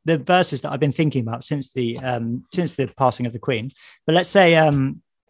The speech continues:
let's say the Lord's Prayer together first. So, um, invite listeners, if you'd like to, uh, to say the Lord's Prayer with us. Um, so let us pray. Our Father, who art in heaven, hallowed be thy name. Thy kingdom come,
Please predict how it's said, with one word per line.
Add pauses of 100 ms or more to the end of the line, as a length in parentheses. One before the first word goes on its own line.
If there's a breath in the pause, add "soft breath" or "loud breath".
(240)
let's
say
the
Lord's
Prayer
together
first.
So,
um,
invite
listeners,
if
you'd
like
to, (460 soft breath)
uh, (140)
to
say
the
Lord's
Prayer
with
us. (640 loud breath)
Um,
so
let
us
pray. (1700 soft breath)
Our
Father, (520)
who
art
in
heaven, (520 soft breath)
hallowed
be
thy
name. (560)
Thy
kingdom
come,